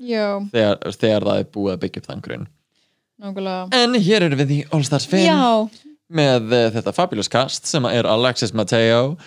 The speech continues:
Speaker 2: Shea Coulee, Mayhem Miller, Mariah Balenciaga, Miz Cracker, Blair San-, Saint Clair, Ongina, Derek Barry, Jujubee and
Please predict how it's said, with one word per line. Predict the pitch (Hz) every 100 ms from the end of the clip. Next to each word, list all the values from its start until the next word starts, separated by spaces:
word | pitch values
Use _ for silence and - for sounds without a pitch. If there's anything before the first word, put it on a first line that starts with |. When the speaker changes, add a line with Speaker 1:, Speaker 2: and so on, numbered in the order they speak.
| _
Speaker 2:
Shea | - 202 180
Coulee, | - 131 127 127 127 143 123
Mayhem | 123 143 165 151 123 117 127
Miller, | 139 131 131 143 - 160
Mariah | 135 131 180 117 104
Balenciaga, | 110 117 113 - 123 117 98 107 104 - 139
Miz | 160 165 110 -
Cracker, | - 120 131 117 107 101 98 139 -
Blair | 190 180 143 110
San-, | - 104 95 -
Saint | - 101 - -
Clair, | 160 156 131 120 107 101 - -
Ongina, | 165 120 107 107 131 139 113 107 98 104
Derek | 113 185 135 107 - _
Barry, | 175 143 127 120 117 104 156 -
Jujubee | 190 202 135 139 139 131 127 120 107 120 -
and | 147 139